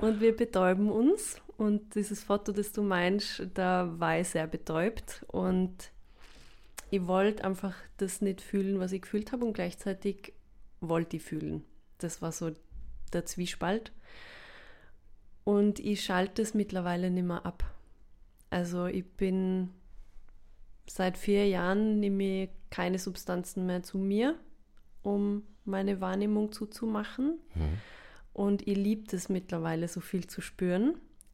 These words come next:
Speaker 1: weil mir das, weil ich die Lebendigkeit spüren kann und die Fülle im Leben.
Speaker 2: Ist das nicht wahnsinnig anstrengend?
Speaker 1: Es ist intensiv.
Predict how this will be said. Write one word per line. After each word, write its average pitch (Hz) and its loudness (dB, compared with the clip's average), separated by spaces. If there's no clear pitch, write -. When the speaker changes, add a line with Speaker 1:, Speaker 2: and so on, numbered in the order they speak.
Speaker 1:
weil 180 2
mir 190 2
das, 190 -2
weil 185 2
ich 185 -2
die 202 2
Lebendigkeit 190 4
spüren 180 0
kann 170 -2
und 190 0
die 180 0
Fülle 170 2
im 170 0
Leben. 160 0
Speaker 2:
Ist 85 2
das 85 2
nicht 92 -2
wahnsinnig 80 4
anstrengend? 71 -6
Speaker 1:
Es 190 -2
ist 214 -4
intensiv. 214 0